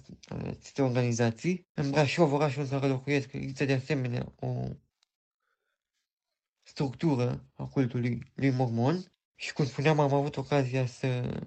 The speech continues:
iau contact cu dumnealor, fără să știu despre ce este vorba. Am primit posibilitatea să particip la un curs de limba engleză și au lucrat, au avut disponibilitate, s-au adaptat la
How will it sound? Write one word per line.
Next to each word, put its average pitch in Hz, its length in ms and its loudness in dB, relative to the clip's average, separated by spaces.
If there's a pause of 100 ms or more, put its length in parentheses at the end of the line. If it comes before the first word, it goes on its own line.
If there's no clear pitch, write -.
(220)
iau 143 160 4
contact 139 420 -2
cu - 80 -8
dumnealor, 123 640 4 (100)
fără 151 340 4
să 139 140 -4
știu 131 520 0
despre 135 360 -4
ce 135 140 -2
este 135 220 2
vorba. 123 600 2
Am 123 640 -4
primit 135 340 -2
posibilitatea 131 800 0
să 127 440 -2 (580)
particip 160 760 4
la 127 280 0
un 135 160 -2
curs 131 240 -6
de 120 120 -2
limba 120 380 0
engleză 120 640 2
și 127 1000 -4
au 123 280 -6 (320)
lucrat, 139 600 -2
au - 220 -8
avut 139 300 -4 (280)
disponibilitate, 131 880 2
s-au 127 160 -2
adaptat 127 520 4
la 127 380 0